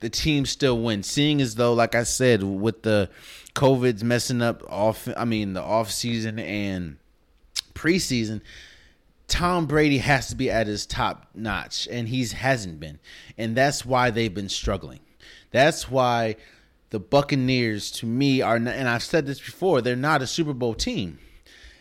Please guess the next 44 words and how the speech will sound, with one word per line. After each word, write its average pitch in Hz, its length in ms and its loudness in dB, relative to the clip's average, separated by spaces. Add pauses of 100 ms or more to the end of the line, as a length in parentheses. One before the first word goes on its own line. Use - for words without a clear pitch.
(120)
And 151 100 -2
it's 147 160 -2
not, 180 260 0
again, 143 300 0
it's 113 140 -6
not 143 160 -2
just 139 200 -6
Tom 131 260 -2
Brady, 151 340 2
but 117 240 0
a 117 100 -2
lot 143 280 6
of 123 100 0
it 107 120 -6
does 135 280 4
fall 127 340 6
on 117 100 0
his 123 180 -2
shoulders 151 420 2
because 143 640 4 (500)
they 165 360 6
brought 165 340 6
in 151 220 2
Tom 131 360 2
Brady 120 320 4
to 143 360 2
be 120 580 0
that 113 320 4
piece. 107 260 -4
They 127 120 2
didn't 165 240 4
bring 143 180 0
in 127 140 -2
Tom 123 280 -2
Brady 113 300 -2
t-, - 160 -12
for 117 160 -6
this 113 200 -4
to 113 100 -8
be 113 320 2
a 104 360 0 (460)
one, 131 460 2
I 110 60 -10
mean, 101 300 -4